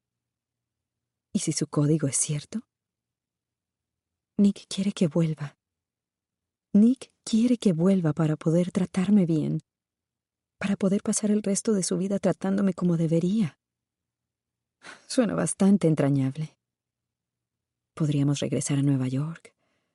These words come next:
Las ventas de los libros de la asombrosa Amy se han disparado desde mi desaparición. Tres generaciones de lectores han recordado lo mucho que me adoran.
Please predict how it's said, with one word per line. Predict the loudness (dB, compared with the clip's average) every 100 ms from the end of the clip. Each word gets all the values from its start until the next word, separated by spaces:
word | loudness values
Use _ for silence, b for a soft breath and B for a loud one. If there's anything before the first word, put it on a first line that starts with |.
| _ _ _ _
Las | -2 0
ventas | 0 0 0
de |
los | 0 2
libros | 0 2 2
de | 2
la | 0
asombrosa | 0 0 0 0 0
Amy | 0 2 4 2
se | 2
han | 0
disparado | 0 -2 -2 0 2
desde | 2 2
mi | 0
desaparición. | 0 -2 -4 -2 -2 -4 -4 -6 -8 _ _ _ _ _ _ _ _ _
Tres | 0 2
generaciones | 2 2 4 2 0 2 2
de | 2
lectores | -2 0 0 0 2
han | 0
recordado | 0 -2 0 2 2
lo | 2
mucho | 2 4 2 -2
que | -2
me | -2
adoran. | 0 -2 -2 -6